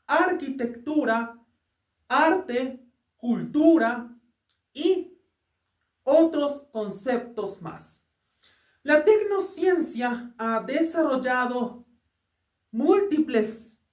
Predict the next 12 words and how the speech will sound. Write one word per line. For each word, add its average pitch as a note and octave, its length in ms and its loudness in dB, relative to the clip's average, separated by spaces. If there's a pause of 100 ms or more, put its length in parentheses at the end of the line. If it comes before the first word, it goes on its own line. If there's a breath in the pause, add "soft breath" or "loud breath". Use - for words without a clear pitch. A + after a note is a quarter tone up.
(480)
herramientas C4 1200 -4 (240)
que B3 300 0
se A#3+ 140 -8
utilizan C#4 880 -4
en A#3+ 160 -4
la G#3+ 120 0
vida C#4 680 -2
cotidiana A#3+ 800 0
de G3+ 120 -2
los F#3 200 -6
seres A3+ 420 -2
humanos, A3+ 680 0